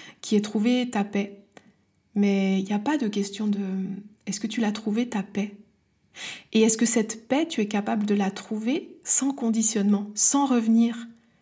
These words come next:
dans cette société de témoins de Jéhovah ? Alors, ça m'a fait sourire. Ça m'a fait sourire parce que ce clin d'œil m'a simplement indiqué que là où je me trouve aujourd'hui, en m'ayant écoutée, après, euh, pratiquement vingt ans maintenant,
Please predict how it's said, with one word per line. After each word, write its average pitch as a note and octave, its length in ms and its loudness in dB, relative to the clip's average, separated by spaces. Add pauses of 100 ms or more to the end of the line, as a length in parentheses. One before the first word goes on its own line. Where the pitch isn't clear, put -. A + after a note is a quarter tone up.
(280)
dans G3+ 160 2
cette G#3 200 0
société - 640 -4 (360)
de G3+ 100 2
témoins F#3+ 300 2
de F3+ 40 -2
Jéhovah ? F#3 320 -6 (1300)
Alors, G#3+ 340 0 (180)
ça - 140 -4
m'a A3 160 2
fait A3 140 -2
sourire. G3 480 -6
Ça - 160 -6
m'a G3 140 0
fait G3 120 -6
sourire A3+ 400 -4
parce - 220 -6
que G3 140 -10
ce G3 120 -6
clin G3 260 -2
d'œil G#3 300 -2 (360)
m'a G3+ 100 0
simplement G#3 400 2
indiqué G3 380 0
que A3 120 -2
là G#3 200 2
où A#3 80 2
je G#3 160 -2
me G#3+ 80 0
trouve A#3 260 -2
aujourd'hui, G3+ 540 0 (640)
en G#3 100 4
m'ayant A3+ 300 6
écoutée, A3+ 720 2 (180)
après, F#3+ 540 -8 (200)
euh, F3+ 100 -20 (360)
pratiquement G3+ 380 0
vingt G3 320 -2
ans G3+ 80 -4
maintenant, G3 420 -4